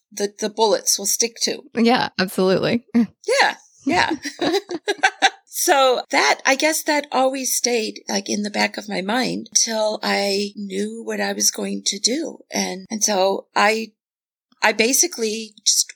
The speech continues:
Speaker 1: went out, bought a teddy bear.
Speaker 2: Mm-hmm.
Speaker 1: And I, <laughs> I still have the templates of everything.
Speaker 2: Do you?
Speaker 1: It was, yes, I do. It was a Life cereal box
Speaker 2: Okay.
Speaker 1: that I,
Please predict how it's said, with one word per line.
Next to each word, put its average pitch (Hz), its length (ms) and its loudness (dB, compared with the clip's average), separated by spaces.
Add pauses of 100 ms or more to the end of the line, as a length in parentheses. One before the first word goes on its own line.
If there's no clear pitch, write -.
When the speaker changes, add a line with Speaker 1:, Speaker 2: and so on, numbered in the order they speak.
Speaker 1:
went 208 240 -4
out, 202 300 2 (360)
bought - 360 -2
a 180 80 -2
teddy 220 320 -2
bear. - 360 -6 (240)
Speaker 2:
Mm-hmm. 185 280 2 (120)
Speaker 1:
And 202 600 0
I, 214 320 2 (300)
<laughs> - 280 -14
I - 80 2
still 240 300 2
have 262 240 -2
the 220 80 -4
templates - 720 -2
of 185 120 -2
everything. 175 640 -4 (380)
Speaker 2:
Do 175 80 2
you? 147 200 4
Speaker 1:
It 151 80 0
was, - 280 0 (160)
yes, - 460 0
I 214 60 0
do. 247 340 2 (300)
It 285 100 -2
was 269 220 2
a 247 80 2
Life 226 420 0
cereal 214 560 0
box - 580 -6 (300)
Speaker 2:
Okay. 175 80 2
Speaker 1:
that 214 300 2
I, 196 220 4